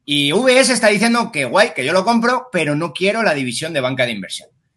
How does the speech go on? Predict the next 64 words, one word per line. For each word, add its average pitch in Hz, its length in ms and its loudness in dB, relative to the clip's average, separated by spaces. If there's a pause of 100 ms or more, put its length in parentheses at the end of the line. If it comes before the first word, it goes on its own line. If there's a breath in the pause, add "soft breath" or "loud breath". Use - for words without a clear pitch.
O - 60 -20
sea, - 180 -6
esa 233 400 2
no 185 140 6
la 180 120 6
quiero. 120 260 -6
Y 190 100 0
si 190 100 2
la 165 140 2
quiero, 233 320 2
y - 40 -2
solo 117 200 -4
si, - 160 -10
si - 120 -8
me 117 120 -4
la 113 100 -2
das, 226 260 4
si 180 80 -6
me 139 100 -6
la 120 100 -4
metes 151 200 -10
en 160 80 -10
un 156 120 -12
paquete 156 280 -4
junto, 240 440 -2 (380 loud breath)
me 131 120 -8
vas 156 180 0
a 175 60 2
dar 190 140 6
algunas 185 440 2
garantías, 180 440 0
el 190 80 -2
gobierno 143 320 -4
suizo 233 300 -6
me 196 100 -2
va 147 100 0
a 160 40 2
dar 175 120 2
garantías 175 600 -2
de 156 140 -6
que 117 280 -8 (340)
los 139 220 -4
costes 202 360 0
por 143 180 -4
las 127 120 -4
pérdidas 196 320 4
de 151 80 -2
inversión, 190 560 -2 (260)
por 123 140 -10
un 139 80 -4
lado, 180 320 2
y 151 80 -6
los 143 200 -4
costes 196 360 -2
legales, 143 340 2
por 131 140 -6
otro 175 140 -2
lado, 202 180 2
te - 80 -6
los 127 100 -4
vas 135 140 -2
a 143 80 -6
comer 139 240 -4
tú, 151 140 -6